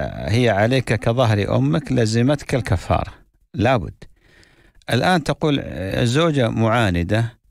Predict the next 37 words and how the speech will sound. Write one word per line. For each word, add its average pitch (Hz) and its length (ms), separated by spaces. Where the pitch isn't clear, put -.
معها 104 540
عناد 107 360
معك، 87 320
يعني 107 140
تعصيك 117 640
وتهجرك 113 1000
في 110 100
الفراش 107 760
ولا 135 380
تقوم 110 380
بالحقوق 110 520
والواجبات، 107 720
أباح 175 300
الله 117 160
عز 113 200
وجل 123 260
لك - 180
الزواج، 117 320
وش - 180
المانع؟ 151 480
فالله 143 380
عز 127 220
وجل 127 280
يقول: 117 680
فانكحوا 131 480
ما 107 200
طاب 113 400
لكم 101 320
من 98 200
النساء 101 580
مثنى 101 440
وثلاث 113 540
ورباع، 131 440
فإن - 240
خفتم 160 380
ألا 143 260
تعدلوا 92 560